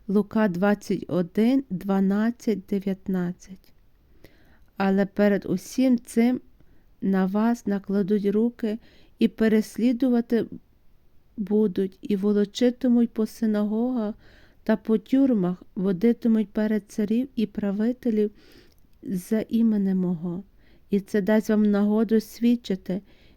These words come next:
Візьміть з собою до серця, що вам не треба готуватися наперед, що маєте відповідати.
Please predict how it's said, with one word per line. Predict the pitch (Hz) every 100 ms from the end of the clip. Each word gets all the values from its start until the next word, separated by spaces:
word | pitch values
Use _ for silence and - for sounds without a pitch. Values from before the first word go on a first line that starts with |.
| -
Візьміть | 262 277 302 302 240
з |
собою | - 202 190 220 208 - _ - - _ _ _ _
до | - 202
серця, | 202 - 240 254 247 - 208 -
що | - -
вам | 240 247
не | 240
треба | 240 262 240 254
готуватися | 240 - 233 247 254 - - 240
наперед, | 226 - 233 226 190 - _ - - - -
що | - - 202
маєте | 202 202 196 -
відповідати. | 196 190 202 196 180 214 226 240 214 202